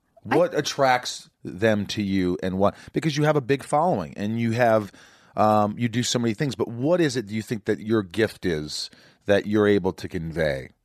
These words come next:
Speaker 1: You can do it yourself. I think as, I think people are attracted 'cause I made everything myself. I kind of made my reputation 'cause I started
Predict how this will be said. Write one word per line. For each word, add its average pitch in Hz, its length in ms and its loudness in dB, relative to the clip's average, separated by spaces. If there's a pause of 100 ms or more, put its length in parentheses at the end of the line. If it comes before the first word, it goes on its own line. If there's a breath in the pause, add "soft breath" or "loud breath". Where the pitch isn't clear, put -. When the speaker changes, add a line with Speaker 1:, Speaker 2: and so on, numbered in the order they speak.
(120)
Speaker 1:
You 220 140 -2
can 247 220 0
do 302 160 0
it - 80 -4
yourself. 208 640 -2
I 196 80 2
think 247 220 0
as, 202 220 0
I 208 120 0
think 262 300 -2
people 233 280 0
are 196 160 4
attracted 202 400 -2
'cause 226 160 -2
I 190 80 2
made 208 240 2
everything 208 340 0
myself. 175 560 -2
I - 120 -4
kind 196 200 0
of 175 200 -2
made 202 320 2
my 202 120 2
reputation 190 560 0
'cause 196 160 -2
I 175 100 2
started 180 500 -2